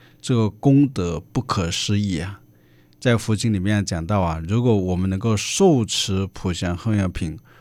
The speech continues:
我们能够得到很多很多的功德利益。那么受持就是除了这个读诵之外，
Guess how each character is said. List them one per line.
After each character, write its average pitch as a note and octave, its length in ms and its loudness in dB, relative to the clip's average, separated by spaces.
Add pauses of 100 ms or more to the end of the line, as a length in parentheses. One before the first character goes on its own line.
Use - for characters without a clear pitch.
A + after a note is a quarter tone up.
(160)
我 G#2+ 120 -4
们 G2+ 140 2
能 G2 140 0
够 G#2 200 2
得 F2+ 240 -2
到 F#2+ 320 2
很 F#2 380 -4
多 A2 240 2
很 F2 240 -4
多 F#2 140 -4
的 E2 100 -2
功 F#2 240 -4
德 F2+ 160 -6
利 G2 180 0
益。 F#2 220 -2 (720)
那 C#3 80 -2
么 C#3+ 220 4
受 E3+ 600 0
持 G2+ 600 -4 (340)
就 - 140 -2
是 B2+ 180 0
除 A#2 160 -4
了 G#2+ 140 2
这 F#2+ 100 -6
个 A#2 120 -2
读 A2 320 -4
诵 D#3 260 2
之 A#2+ 140 -4
外， A#2+ 280 0